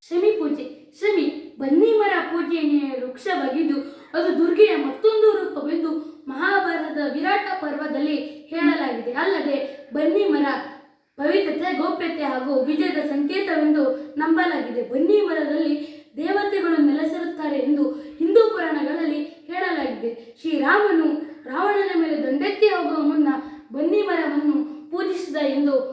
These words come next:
ಉಲ್ಲೇಖವಿದೆ. ಬನ್ನಿ ಎಲೆ ಬಂಗಾರದ ಎಲೆ ಎಂದು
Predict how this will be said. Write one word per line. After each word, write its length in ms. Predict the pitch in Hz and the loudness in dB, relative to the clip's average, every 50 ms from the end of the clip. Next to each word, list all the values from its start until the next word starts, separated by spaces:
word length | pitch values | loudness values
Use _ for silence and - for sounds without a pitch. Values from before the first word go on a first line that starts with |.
| - - - | -10 -10 -4
ಉಲ್ಲೇಖವಿದೆ. 880 | 294 339 392 403 403 403 - 339 311 - 254 247 - - - - - - - 226 | -2 0 2 2 2 2 0 -2 -2 -2 -2 -4 -6 -8 -12 -18 -20 -18 -12 -6
ಬನ್ನಿ 260 | 285 311 330 403 440 | -2 0 0 2 2
ಎಲೆ 360 | 427 370 339 311 311 320 285 285 285 285 - - - - - _ _ _ - | 2 2 0 2 2 2 2 2 0 -4 -6 -12 -14 -18 -20 _ _ _ -14
ಬಂಗಾರದ 560 | 226 240 254 269 285 294 320 359 392 415 415 381 | -10 -8 -6 -4 -2 0 2 2 2 2 2 2
ಎಲೆ 220 | 349 339 311 285 | 0 0 0 0
ಎಂದು 480 | 285 285 294 294 285 262 - - - | 0 0 0 0 0 -2 -2 -4 -10